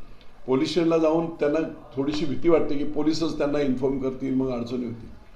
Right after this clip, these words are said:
त्यामुळे माझ्याकडे इथे या. अशा झालेल्या केसेस मिळाल्यानंतर त्याची पूर्ण चौकशी करून मग माझ्या माध्यमातून त्या पोलीस स्टेशनला दिल्या जातील. हा ड्राईव्हच घेतला गेलाय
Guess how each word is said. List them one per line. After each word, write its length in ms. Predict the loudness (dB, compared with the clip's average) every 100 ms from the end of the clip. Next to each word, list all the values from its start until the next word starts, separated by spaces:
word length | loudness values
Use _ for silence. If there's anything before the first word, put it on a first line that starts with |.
| -20 -18 -16 -16 -18 -20 -20 -18 -18 -18 -6
त्यामुळे 220 | 0 2 2
माझ्याकडे 500 | 0 2 2 2 0
इथे 240 | 2 0
या. 180 | 0 -4 -8 -10 -6
अशा 220 | -2 0
झालेल्या 380 | 2 2 2 0
केसेस 400 | -4 -6 -6 -4
मिळाल्यानंतर 480 | -2 0 -2 -4 -6
त्याची 320 | -6 -6 -8
पूर्ण 360 | -8 -6 -6
चौकशी 420 | -4 -6 -6 -6 -6
करून 280 | -4 -4 -4 -10 -14 -14 -12 -6
मग 280 | 0 0 0 -2
माझ्या 280 | 0 2 2
माध्यमातून 640 | 2 0 -2 -2 -4 -2
त्या 120 | -2
पोलीस 320 | 0 -6 -6
स्टेशनला 420 | -6 -6 -4 -2
दिल्या 260 | -2 -2 -2
जातील. 340 | -2 -4 -6 -10 -12 -12 -12 -10 -4
हा 120 | 0
ड्राईव्हच 720 | 0 0 4 6 8 6 4
घेतला 260 | 0 -2 -2
गेलाय 260 | -4 -6